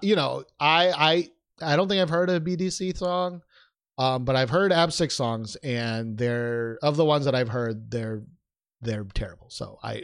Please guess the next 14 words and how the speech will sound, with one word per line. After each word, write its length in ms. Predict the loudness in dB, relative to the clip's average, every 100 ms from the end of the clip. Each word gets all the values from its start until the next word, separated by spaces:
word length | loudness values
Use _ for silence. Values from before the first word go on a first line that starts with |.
| 0
<laughs> 60 | 4
I 120 | 4
don't, 400 | 6 4 4 2 -2
I, 160 | 0 -2 -6 -12 -12 -10 -2
I 680 | 0 2 0 -2 -2 -2
have 220 | 0 0
nothing 640 | 2 2 2 0 0 -8 -8
good, 420 | 0 2 2 -2 -8 _
I 120 | -6 -2
guess, 300 | -2 -2 -4
to 120 | -6
say 360 | 0 0 2
about 420 | 0 0 -2 0 0
a-, 200 | -2